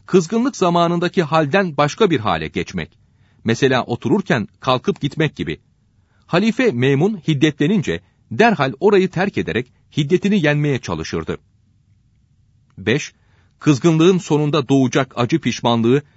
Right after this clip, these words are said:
intikamın çirkinliğini ve kolaylıkla giderilemeyecek acı sonuçlar doğuracağını düşünmek. İdareciler bu beş hususu sakin zamanlarında düşünüp benimserlerse, hiddet zamanlarında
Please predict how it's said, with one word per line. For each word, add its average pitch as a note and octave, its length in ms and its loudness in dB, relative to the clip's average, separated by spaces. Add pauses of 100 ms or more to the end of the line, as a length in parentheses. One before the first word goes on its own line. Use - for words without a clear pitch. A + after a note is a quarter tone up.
(240)
intikamın C3 600 0
çirkinliğini G#2+ 720 -2 (320)
ve A#2 80 -2
kolaylıkla C3+ 640 -2
giderilemeyecek B2 880 0 (240)
acı B2+ 260 0
sonuçlar C#3+ 540 -2
doğuracağını A2+ 640 0
düşünmek. D#2+ 560 -10 (1160)
İdareciler E3 640 2 (180)
bu C3+ 200 0
beş D#3 180 0
hususu A#2+ 520 -4 (260)
sakin C3 440 -2
zamanlarında A2 680 -2
düşünüp A2 380 -4
benimserlerse, G2+ 800 -2 (580)
hiddet A2 300 0
zamanlarında G2 680 -2